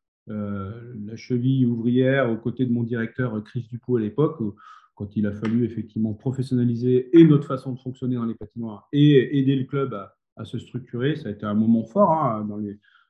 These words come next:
avant, avant deux mille neuf, avant le... de nouveau un titre des Brûleurs de Loups, il a, il a fallu effectivement beaucoup de travail. Et, euh,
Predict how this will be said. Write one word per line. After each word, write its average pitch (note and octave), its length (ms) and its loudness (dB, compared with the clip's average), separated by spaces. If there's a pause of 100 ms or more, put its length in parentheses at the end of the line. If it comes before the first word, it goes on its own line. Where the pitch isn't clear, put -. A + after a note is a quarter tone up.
(120)
avant, G#2+ 300 -2
avant G#2+ 180 -2
deux A2 100 0
mille A2+ 200 2
neuf, E3 300 4
avant A2 260 -6
le... G2+ 100 -6 (340)
de A2+ 100 2
nouveau B2 300 6
un A2 80 2
titre B2+ 340 -6
des A#2 120 -4
Brûleurs A2 240 -4
de A#2 60 -2
Loups, D3 180 4
il A#2+ 140 2
a, F#2 120 -4
il A2+ 100 -12
a F#2+ 140 -12
fallu A#2+ 160 -4
effectivement A2+ 720 -6 (520)
beaucoup B2+ 260 -2
de - 60 -8
travail. D3 440 2 (520)
Et, D3+ 200 10
euh, B2 1120 6